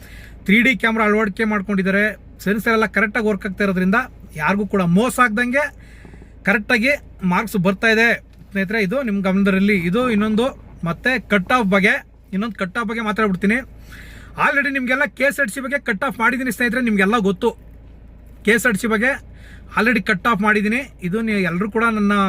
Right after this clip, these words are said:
ಫಾಲೋವರ್ಸು, ನನ್ನ ಅಭಿಮಾನಿಗಳು ಎಲ್ರೂ ಕೂಡ ನೋಡಿದ್ದೀರಾ. ಆದ್ರೂ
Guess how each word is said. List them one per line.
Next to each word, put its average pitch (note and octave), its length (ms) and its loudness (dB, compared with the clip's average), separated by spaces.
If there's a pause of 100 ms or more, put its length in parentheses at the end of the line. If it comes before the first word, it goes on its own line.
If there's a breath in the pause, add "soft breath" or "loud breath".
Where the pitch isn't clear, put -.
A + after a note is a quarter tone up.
(100)
ಫಾಲೋವರ್ಸು, A3+ 520 0
ನನ್ನ F3+ 200 2
ಅಭಿಮಾನಿಗಳು G#3 500 0 (520 loud breath)
ಎಲ್ರೂ G#3 220 2
ಕೂಡ A3+ 100 2 (100)
ನೋಡಿದ್ದೀರಾ. G3+ 340 2 (1120 loud breath)
ಆದ್ರೂ A#3+ 140 0